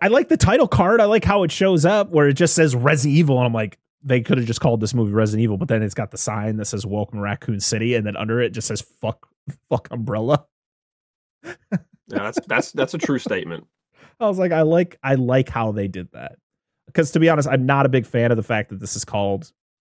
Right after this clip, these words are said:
Speaker 1: Welcome to Raccoon City, or
Speaker 2: Me
Speaker 1: just
Speaker 2: either. I
Speaker 1: ca-,
Speaker 2: think
Speaker 1: just
Speaker 2: it's
Speaker 1: call it
Speaker 2: terrible.
Speaker 1: Raccoon City.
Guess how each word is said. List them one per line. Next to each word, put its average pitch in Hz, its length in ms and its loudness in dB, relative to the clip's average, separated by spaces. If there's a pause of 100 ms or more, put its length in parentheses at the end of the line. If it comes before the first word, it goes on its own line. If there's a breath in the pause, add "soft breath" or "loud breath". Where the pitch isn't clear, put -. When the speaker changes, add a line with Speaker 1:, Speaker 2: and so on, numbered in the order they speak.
(100)
Speaker 1:
Welcome 104 420 -4
to 101 60 -4
Raccoon 98 420 -6
City, 101 400 -8 (420)
or 147 140 4
Speaker 2:
Me 92 160 -2
Speaker 1:
just - 160 0
Speaker 2:
either. - 60 -14
I - 20 -10
Speaker 1:
ca-, - 100 -6
Speaker 2:
think 143 120 -8
Speaker 1:
just 196 120 0
Speaker 2:
it's - 60 -12
Speaker 1:
call 240 80 4
it 220 40 4
Speaker 2:
terrible. 151 120 2
Speaker 1:
Raccoon 151 320 2
City. - 400 -2